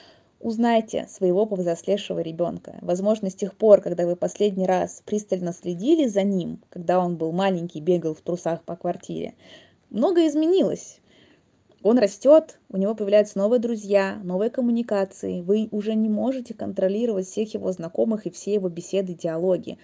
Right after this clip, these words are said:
Он наполняется жизненным опытом уже без вас. Возможно, вы что-то упустили. Начните общаться. Будьте внимательными. И вы точно найдете ключик к мотивации вашего ребенка.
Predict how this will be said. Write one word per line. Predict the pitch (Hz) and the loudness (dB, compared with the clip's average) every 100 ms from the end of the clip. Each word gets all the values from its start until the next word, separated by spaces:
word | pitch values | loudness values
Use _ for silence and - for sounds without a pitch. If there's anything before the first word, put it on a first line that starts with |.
| - _ | -20 _
Он | - 220 240 | 2 4 4
наполняется | 208 175 175 185 196 185 - 165 | 2 -2 0 0 0 -4 -6 -8
жизненным | 175 185 165 165 - | -6 -6 -8 -8 0
опытом | 240 247 226 160 - _ _ _ _ | 0 0 -4 -6 -10 _ _ _ _
уже | 185 175 202 | -10 -6 -6
без | 170 165 | -6 -6
вас. | 180 175 - - _ _ _ _ _ _ | -6 -6 -10 -20 _ _ _ _ _ _
Возможно, | 190 190 220 262 | -10 -6 -6 -4
вы | 190 | -6
что-то | 180 214 208 | -4 -6 -4
упустили. | 190 - 180 - 202 170 - - _ _ _ _ _ _ | -6 -6 -14 -10 -6 -6 -8 -14 _ _ _ _ _ _
Начните | 175 - 262 262 | -14 -4 -4 -2
общаться. | 208 - 170 156 - - 180 _ _ _ _ _ _ | -4 -4 -8 -8 -14 -18 -20 _ _ _ _ _ _
Будьте | 175 226 233 | -6 -6 -4
внимательными. | 220 214 196 180 175 185 160 156 - _ _ _ _ _ _ _ - | -2 0 -2 -4 -8 -12 -16 -16 -18 _ _ _ _ _ _ _ -14
И | 175 175 170 165 | -8 -6 -6 -6
вы | |
точно | 160 202 - 214 | -2 -2 0 -2
найдете | 196 190 185 - | 0 0 -2 -4
ключик | - 190 202 180 | -4 -4 -4 -12
к | 156 | -12
мотивации | 156 175 165 170 - | -14 -10 -8 -8 -10
вашего | 160 156 - 170 | -10 -10 -12 -14
ребенка. | 170 170 175 - | -12 -12 -14 -16